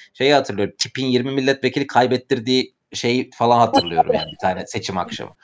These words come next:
Ay, abi şimdi, e, bu hesapların falan nasıl bu konulardan nemalanabileceğini biliyor olmanız lazım. Hani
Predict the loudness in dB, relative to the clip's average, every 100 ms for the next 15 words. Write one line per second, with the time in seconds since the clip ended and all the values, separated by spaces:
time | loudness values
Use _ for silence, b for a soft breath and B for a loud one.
0 | b _ _ -4 -2 4 4 4 -2 0
1 | 0 -2 b -8 0 4 6 4 4 2
2 | 4 2 2 2 2 2 0 b b 0
3 | 0 2 4 4 4 -8 _ -16 -10 -8
4 | -2 0 4 4 4 2 0 2 2 4
5 | 2 2 2 2 2 0 0 -4 -4 2
6 | 6 6 4 0 -8 -14 -20 _ _ _
7 | _ _ _ _ -20 -20